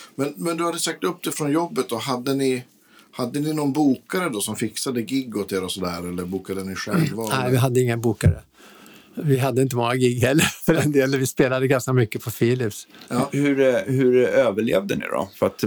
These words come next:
Speaker 3: pengarna måste väl ändå komma in på ett eller annat sätt om man säger
Speaker 2: Jo,
Speaker 3: upp sig.
Speaker 2: ja, vi hade fortfarande inte flyttat hemifrån nå-, egentligen. Så att vi bodde ju fortfarande hemma hos, eh, våra föräldrar.
Speaker 3: Mm.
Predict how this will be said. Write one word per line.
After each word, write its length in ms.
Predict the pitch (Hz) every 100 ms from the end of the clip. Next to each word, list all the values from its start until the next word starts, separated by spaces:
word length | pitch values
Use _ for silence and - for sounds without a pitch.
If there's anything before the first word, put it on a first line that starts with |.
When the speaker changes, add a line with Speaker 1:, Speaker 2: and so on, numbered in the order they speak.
| 101
Speaker 3:
pengarna 400 | 127 139 135 127
måste 440 | 127 120 - 117
väl 160 | 107 110
ändå 220 | 98 85
komma 280 | - 104 110
in 180 | 131
på 160 | 101 92
ett 260 | 92 98 87
eller 140 | 87
annat 260 | 85 82 -
sätt 300 | 90 90 -
om 80 | 82
man 200 | 78 95 - _ -
säger 200 | - -
Speaker 2:
Jo, 180 | 113 135
Speaker 3:
upp 60 |
sig. 160 | 143 98 - - -
Speaker 2:
ja, 320 | 131 135 -
vi 540 | 143 147 139 139 135 135
hade 240 | 131 139
fortfarande 420 | - 143 - 135
inte 180 | 143 -
flyttat 300 | - 131 127
hemifrån 580 | - 151 123 120 170 143
nå-, 140 | 135 143 - - - _ _
egentligen. 600 | 139 113 104 - 110 107 - _ _ _ _ _ _ -
Så 120 | 127
att 60 |
vi 120 | 123 127
bodde 500 | 160 131 139 120 139
ju 220 | 147 135
fortfarande 400 | - - 123 117
hemma 280 | 127 110 123
hos, 280 | 113 -
eh, 120 | 120 117
våra 240 | 110 110
föräldrar. 580 | - 120 123 120 - 98 _ _
Speaker 3:
Mm. 180 | 110